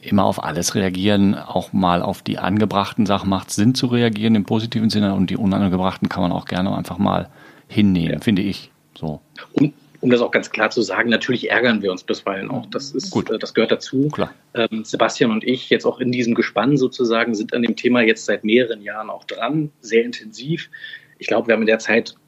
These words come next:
Speaker 2: hunderte Gespräche geführt mit Externen, mit, äh, Experten, ähm, mit Tierschützern, radikalen, wie auch eher gemäßigten Tierschützern, ähm, um eben da rauszuziehen, was kann man anders und, äh, besser machen.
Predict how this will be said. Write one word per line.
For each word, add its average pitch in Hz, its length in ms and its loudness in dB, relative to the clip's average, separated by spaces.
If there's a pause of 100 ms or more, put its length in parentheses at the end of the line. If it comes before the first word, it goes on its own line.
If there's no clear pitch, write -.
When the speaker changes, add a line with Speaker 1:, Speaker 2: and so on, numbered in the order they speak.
(180)
Speaker 2:
hunderte 151 400 4
Gespräche 127 640 0
geführt - 380 0
mit 113 120 -4
Externen, 127 760 -2
mit, 113 220 -4
äh, - 180 -6
Experten, 139 840 -2 (460)
ähm, 107 320 0
mit 104 160 0
Tierschützern, 123 720 2
radikalen, 117 800 0
wie 123 80 4
auch 117 120 2
eher 156 180 4
gemäßigten 135 680 0
Tierschützern, 139 640 -2 (540)
ähm, 113 340 2
um 151 160 4
eben 135 160 4
da 120 100 4
rauszuziehen, 127 840 -2
was 113 220 -4
kann 123 140 -6
man 117 160 0
anders 127 360 -2
und, - 400 -10
äh, 123 60 -4
besser 135 400 0
machen. 127 420 -4